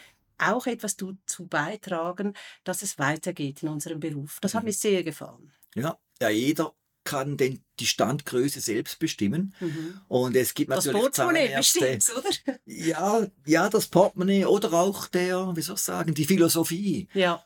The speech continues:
Speaker 2: Vielleicht kannst du auch einem kleinen Stand, das sind dann die ganz Cleveren, die dann so auf Understatement machen. Dabei ist ganz viel Power im Hintergrund. Ich glaube, da kann sich, das ist ja das Schöne an dieser Messe,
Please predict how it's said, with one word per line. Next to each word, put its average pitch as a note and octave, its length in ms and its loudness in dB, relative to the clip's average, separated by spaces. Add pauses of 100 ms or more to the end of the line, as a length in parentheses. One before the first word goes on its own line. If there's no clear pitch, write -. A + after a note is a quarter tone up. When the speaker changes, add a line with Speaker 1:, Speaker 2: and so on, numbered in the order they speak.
(140)
Speaker 2:
Vielleicht B2+ 580 2
kannst B2+ 360 -4
du A#2 60 0
auch C3+ 220 0
einem B2 220 -4
kleinen C#3+ 460 0
Stand, C#3+ 600 0
das B2+ 140 -2
sind - 180 -8
dann B2 140 -2
die C3 100 -6
ganz C3 300 0
Cleveren, C#3 460 0
die C3 100 -6
dann A#2 200 -2
so A#2 180 2
auf G2+ 280 2
Understatement C#3 880 0
machen. C#3 440 -4 (280)
Dabei A#2+ 280 6
ist A#2+ 120 2
ganz B2 240 -2
viel A2+ 180 -6
Power A#2 380 -2
im G#2+ 100 -2
Hintergrund. D3 720 0 (360)
Ich A2 120 -6
glaube, C3+ 280 2
da D#3+ 80 -4
kann C#3+ 260 -4
sich, C#3+ 200 -6
das E3+ 160 2
ist G3 80 -4
ja G3+ 80 4
das E3+ 140 4
Schöne C3+ 500 6
an A#2 120 0
dieser B2+ 260 -2
Messe, C3 440 2